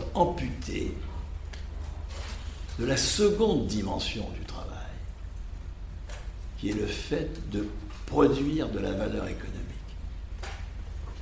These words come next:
Être humain, se constituer en humanité, collectivement et individuellement, c'est pas simplement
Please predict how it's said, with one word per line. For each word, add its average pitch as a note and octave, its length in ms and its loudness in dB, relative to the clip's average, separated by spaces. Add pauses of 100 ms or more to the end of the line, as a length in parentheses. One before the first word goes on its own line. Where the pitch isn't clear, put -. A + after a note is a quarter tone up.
(180)
Être D#3 300 8 (160)
humain, D#3+ 440 8 (340)
se - 160 0
constituer C#3+ 1000 2 (220)
en D#3 160 6
humanité, B2 640 2 (580)
collectivement F3+ 760 10
et C#3 80 8
individuellement, A2+ 880 0 (380)
c'est - 220 4
pas D#3+ 120 10
simplement D3+ 840 6